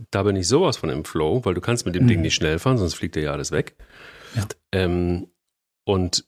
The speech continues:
Speaker 1: und es ist nur Luft um dich rum und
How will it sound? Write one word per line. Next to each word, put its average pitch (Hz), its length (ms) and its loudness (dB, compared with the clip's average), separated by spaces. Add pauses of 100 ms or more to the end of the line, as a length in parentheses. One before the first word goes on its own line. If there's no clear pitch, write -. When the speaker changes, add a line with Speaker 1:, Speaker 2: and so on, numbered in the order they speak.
Speaker 1:
und 90 340 0
es - 160 -2
ist - 180 -2
nur 139 220 2
Luft 156 300 0
um 95 140 -2
dich 85 160 -4
rum 98 360 0 (460)
und 98 420 0